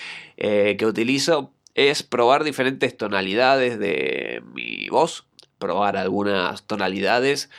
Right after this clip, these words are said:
o diferentes formas de decir las cosas. A ver, sí, lo sé, eh, son básicos, son cosas muy básicas que, que hago, pero es que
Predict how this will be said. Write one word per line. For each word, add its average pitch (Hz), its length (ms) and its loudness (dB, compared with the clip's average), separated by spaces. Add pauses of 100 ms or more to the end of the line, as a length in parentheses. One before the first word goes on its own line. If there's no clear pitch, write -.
(160)
o - 100 -4
diferentes 120 440 -4
formas 123 420 0
de 104 140 0
decir 95 400 -2
las 104 200 -2
cosas. 85 560 -6 (480)
A 101 100 0
ver, 107 200 0 (280)
sí, 107 220 -4
lo 101 120 -2
sé, 104 360 0
eh, 101 40 0
son 143 380 -4
básicos, - 540 -4
son 123 160 -8
cosas 117 260 -4
muy 120 520 0
básicas 113 540 -2
que, 90 380 -4
que - 160 -4
hago, 123 360 0 (800)
pero 127 260 2
es 139 140 -2
que 156 360 0